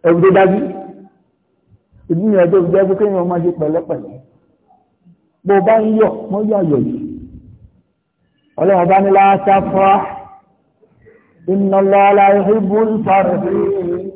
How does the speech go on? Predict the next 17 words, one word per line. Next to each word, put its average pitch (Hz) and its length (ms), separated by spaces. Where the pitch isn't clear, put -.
Ọlọ́run 240 380
má 262 120
máa 208 260
yàyọ̀ 175 480
pọ̀rọ̀. 175 600
Ọlọ́run 196 280
ò 175 100
fẹ́ 214 280
kí 220 120
èèyàn 180 200
máa 175 140
yàyọ̀ 151 300
pọ̀rọ̀, 156 280
èèyàn 170 300
máa 190 300
dúpẹ́ 190 500
ni. 175 200